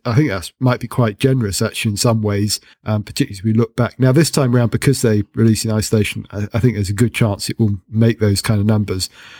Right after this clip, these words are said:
But looking back to things like the nine thirty, the nine twenty-five, the nine twenty,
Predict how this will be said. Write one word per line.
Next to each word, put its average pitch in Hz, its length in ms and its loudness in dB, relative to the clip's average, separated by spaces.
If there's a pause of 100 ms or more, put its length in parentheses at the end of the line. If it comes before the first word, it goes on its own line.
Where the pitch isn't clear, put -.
(120)
But 131 140 4
looking 143 240 2
back 135 160 0
to - 100 -8
things 123 220 2
like 123 160 2
the 113 60 0
nine 120 260 2
thirty, 120 440 2
the 113 120 0
nine 110 200 2
twenty-five, 113 640 0
the 104 80 -6
nine 110 240 0
twenty, 113 560 0